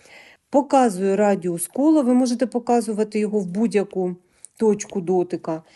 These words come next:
І ви бачите, навіть не знаючи формули, що цей радіус буде дорівнювати половині сторони. Діаметр, два радіуса дорівнює стороні,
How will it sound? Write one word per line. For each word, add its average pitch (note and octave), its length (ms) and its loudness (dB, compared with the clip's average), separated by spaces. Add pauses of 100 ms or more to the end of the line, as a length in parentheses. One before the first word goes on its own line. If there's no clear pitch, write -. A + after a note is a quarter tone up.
(220)
І B3 300 2
ви G#3 200 2
бачите, A3+ 600 -2
навіть G#3+ 320 -2
не A3 80 -2
знаючи G#3+ 420 -2
формули, A#3+ 480 0
що F3 520 -4
цей F#3+ 260 -2
радіус G3 440 -2
буде D#3+ 300 -6
дорівнювати D#3+ 720 -4
половині G3+ 920 -2
сторони. F3 640 -4
Діаметр, E3+ 760 -4 (600)
два A3 180 0
радіуса G#3 520 -2
дорівнює F#3+ 440 -2
стороні, F3+ 520 -6